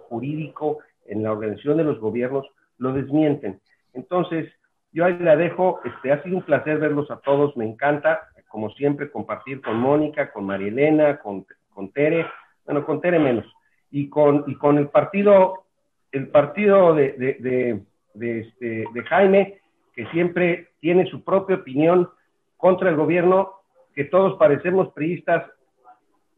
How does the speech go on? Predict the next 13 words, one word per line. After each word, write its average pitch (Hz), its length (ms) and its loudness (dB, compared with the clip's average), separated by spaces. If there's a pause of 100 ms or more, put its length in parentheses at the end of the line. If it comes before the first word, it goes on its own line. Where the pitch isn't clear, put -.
todo 175 200 2
el 151 120 -4
tiempo, 190 560 0
y 131 120 -16
que, 143 420 0 (640)
y 311 160 -2
que, 294 200 -4
pues, 269 140 -16 (540)
<laughs> - 560 -20
sí, - 240 -6 (1000)
y 143 160 -8
que, 143 480 2 (520)
y, 127 160 -12